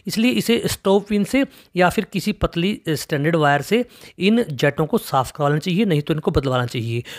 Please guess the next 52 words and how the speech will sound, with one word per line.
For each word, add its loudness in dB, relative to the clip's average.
और 4
जो 0
ये 2
तीन -2
बर्नर 2
होते 2
हैं 4
स्टील 0
के, 0
इन्हें 4
भी 0
आपको 2
अंदरूनी 0
साफ़ 0
करवा 0
लेना 4
चाहिए, -2
क्योंकि -4
जब 0
गैस 0
का 0
प्रेशर 0
इनके 0
अंदर 2
जाता 2
है, 2
अगर 0
इसमें 0
धूल 0
मिट्टी -2
या 4
कुछ -2
तेल 2
के 0
अंश 2
जमा 2
है 2
तो 4
वो 2
आपकी 0
गैस 2
को 2
आगे 4
नहीं 4
जाने 0
देंगे। -6
इसलिए 0
आप 2
किसी 0
भी 6
फ्यूल 0
से, -6